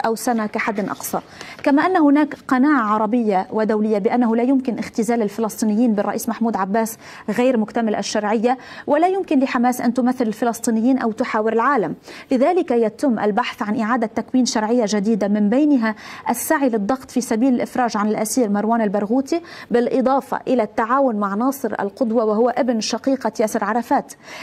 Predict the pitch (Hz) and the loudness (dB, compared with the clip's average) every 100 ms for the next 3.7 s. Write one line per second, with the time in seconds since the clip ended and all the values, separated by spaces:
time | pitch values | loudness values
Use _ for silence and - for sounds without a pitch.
0 | - 247 247 269 254 262 277 - 302 247 | -2 2 4 4 4 4 2 -2 -4 -2
1 | 185 - - 254 269 269 233 214 - 262 | -4 -6 -2 -2 2 2 2 2 0 0
2 | 226 240 214 208 220 202 - 277 247 196 | 0 0 -2 -2 -2 -2 0 2 2 -2
3 | - 269 240 - 214 196 - | -2 0 0 0 0 0 -4